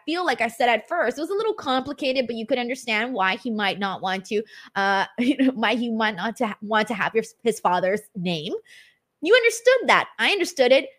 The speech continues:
But now he's acting entitled. Nobody likes entitled people.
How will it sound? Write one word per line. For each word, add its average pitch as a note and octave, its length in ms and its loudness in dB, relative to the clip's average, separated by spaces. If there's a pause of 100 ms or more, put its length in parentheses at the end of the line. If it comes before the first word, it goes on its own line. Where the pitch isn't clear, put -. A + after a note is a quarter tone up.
(100)
But D4+ 120 -4
now G4+ 300 2
he's F#4+ 200 0 (100)
acting C#4 400 -2
entitled. E3 880 -2 (2000)
Nobody A#3 500 2
likes E3+ 300 0
entitled E3+ 520 -6
people. - 380 -16